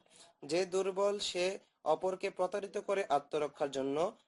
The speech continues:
আর নিজেকে প্রতারিত করে আত্মপ্রসাদের জন্য। আত্মপ্রবঞ্চনার মতো আত্মঘাতী জিনিস আর নেই। সাহিত্য জাতির খোরপোশের ব্যবস্থা করে দিতে পারে না, কিন্তু তাকে আত্মহত্যা থেকে রক্ষা করতে পারে।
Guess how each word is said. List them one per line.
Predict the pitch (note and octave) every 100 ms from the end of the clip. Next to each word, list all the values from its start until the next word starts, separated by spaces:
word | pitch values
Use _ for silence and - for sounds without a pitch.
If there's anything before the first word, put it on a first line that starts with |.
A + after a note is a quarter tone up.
| -
আর | C#3+ C#3+
নিজেকে | D3+ F#3+ G#3
প্রতারিত | G#3 F#3+ G3 F#3+ G3
করে | F#3+ F#3 -
আত্মপ্রসাদের | C#3+ - C3+ D3+ F#3 F3 D3
জন্য। | C3 B2 A#2+ A2 _ _
আত্মপ্রবঞ্চনার | C#3 C#3 E3 D#3 D#3 E3+ F3 F#3 F#3
মতো | F#3 F#3 -
আত্মঘাতী | C#3 - E3+ F3+ F3+ F#3
জিনিস | D#3 D#3+ F3 -
আর | C3+ D3 C#3
নেই। | C3+ A#2+ G#2+ - - -
সাহিত্য | E3 D#3+ F#3 G3 G3
জাতির | F3 F3 F#3
খোরপোশের | F#3 - E3+ F3 E3+ F3+ - F3+
ব্যবস্থা | E3 C#3+ C#3+ D3+
করে | C#3+ C3
দিতে | B2+ C3+
পারে | C3 C3 B2+
না, | C3+ G3 - - -
কিন্তু | D#3+ E3
তাকে | E3 D#3+ E3 C#3
আত্মহত্যা | D3 - F#3+ G#3 G#3
থেকে | F#3+ E3+ C#3
রক্ষা | C3+ - C#3+
করতে | C#3+ -
পারে। | B2 A#2+ A#2